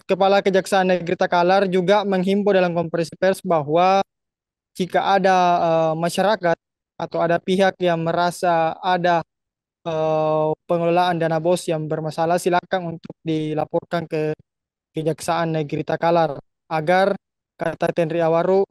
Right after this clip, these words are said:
agar dapat diselidiki oleh, eh, pihak, eh, kejaksaan. Setelah ditetapkan tersangka, N T langsung dibawa oleh petugas kejaksaan untuk di-, ditahan di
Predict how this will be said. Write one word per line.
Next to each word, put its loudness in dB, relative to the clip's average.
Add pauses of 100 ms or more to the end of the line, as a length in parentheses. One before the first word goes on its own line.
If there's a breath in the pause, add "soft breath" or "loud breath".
(160)
agar -2
dapat 0
diselidiki -6
oleh, -2 (720)
eh, -4 (160)
pihak, 0 (320)
eh, -10 (320)
kejaksaan. 0 (500)
Setelah 0
ditetapkan 2
tersangka, 0
N 0
T 4
langsung 2
dibawa 2 (680)
oleh 2
petugas 0
kejaksaan -2
untuk -4
di-, -4 (1000)
ditahan 0
di 4